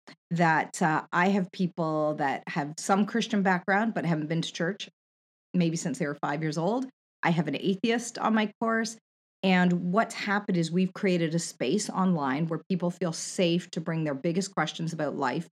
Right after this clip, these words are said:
and meaning and a place where they can be loved and accepted for who they are right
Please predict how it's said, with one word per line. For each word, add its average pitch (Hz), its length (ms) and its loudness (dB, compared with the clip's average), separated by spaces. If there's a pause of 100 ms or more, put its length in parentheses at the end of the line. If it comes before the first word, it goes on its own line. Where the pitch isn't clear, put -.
and 160 180 0
meaning 147 480 -2 (540)
and 160 500 2
a 180 100 -2 (140)
place 175 260 0
where 175 120 0
they 160 100 0
can 160 160 -6
be 151 120 -2
loved 156 340 -2
and 147 100 -2
accepted 151 480 -6
for 151 120 -6
who 151 140 -6
they 147 140 -2
are 135 140 -6
right 139 240 -10